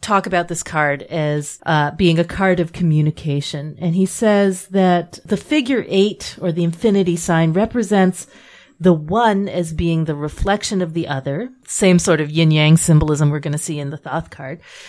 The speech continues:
uh, as the universe is that of the divine idea.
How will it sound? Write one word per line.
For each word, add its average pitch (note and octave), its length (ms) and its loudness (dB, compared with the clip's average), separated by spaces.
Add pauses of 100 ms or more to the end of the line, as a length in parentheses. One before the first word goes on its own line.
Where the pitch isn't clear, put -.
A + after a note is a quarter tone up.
(180)
uh, D#3 220 -2
as G3 240 2
the F3+ 140 -2
universe A#3 840 -4
is E3 300 -4
that D#3+ 420 0
of D3+ 200 -6
the E3+ 80 -2
divine D3 580 -2
idea. C3+ 720 -10